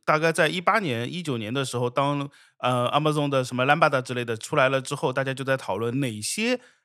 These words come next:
类型特别适合上 serverless，而哪些不应该上。当时的讨论结果就是说，当那些强交互的，然后访问频率非常高的，你其实上 serverless 好，其他的其实还是需要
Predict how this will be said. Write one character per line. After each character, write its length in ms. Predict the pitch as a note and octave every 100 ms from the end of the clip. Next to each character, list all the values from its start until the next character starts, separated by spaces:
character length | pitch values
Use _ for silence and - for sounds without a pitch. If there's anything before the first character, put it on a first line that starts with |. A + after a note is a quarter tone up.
| -
类 380 | A#3 D#4+ B3 D3+
型 340 | - A2+ B2+
特 340 | B2+ - C4+ C#3+
别 180 | A#2
适 300 | B2+ - B3+
合 180 | - G#2+
上 160 | G#2+ A2
serverless， 680 | - A2 A2+ A2 G#2+ - G2+
而 80 | B2+
哪 240 | C3+ A2
些 220 | G2 - E3
不 220 | - E3+
应 120 | F3
该 200 | G3+ A3
上。 340 | - - D#2+ _ _ _ _
当 180 | - B3
时 120 | A3
的 100 | F3
讨 140 | D#3+ B2+
论 180 | C3 C#3
结 140 | D#3
果 120 | B2+
就 140 | A#2+ C3
是 80 |
说， 180 | C3 C#3+ -
当 240 | F#3+ G3+
那 120 | G#3 F3+
些 180 | F#3
强 580 | F3+ - - G2 C#3+ G#3 - _
交 260 | - D3 D#3
互 240 | D3 D3+
的， 240 | A#2 F#2+ - _ -
然 160 | B2+ C#3
后 140 | D3+
访 320 | C#3 - -
问 160 | E3 F#3
频 260 | - A#2+ D#3
率 120 | D3+
非 280 | - G#3+ A#3+
常 240 | - A#2
高 240 | C3 D#3
的， 200 | G3 - _ _ _
你 100 | C3+
其 100 | C3+
实 80 | D3+
上 160 | D3 C#3
serverless 580 | D#3+ D3+ D3+ D#3 B2+ A#2
好， 220 | F2+ F2+
其 180 | - D3+
他 140 | A3
的 100 | B3
其 200 | D3 E3+
实 100 | F3
还 240 | - -
是 160 | D3+ A3+
需 160 | - D#3
要 220 | C#3+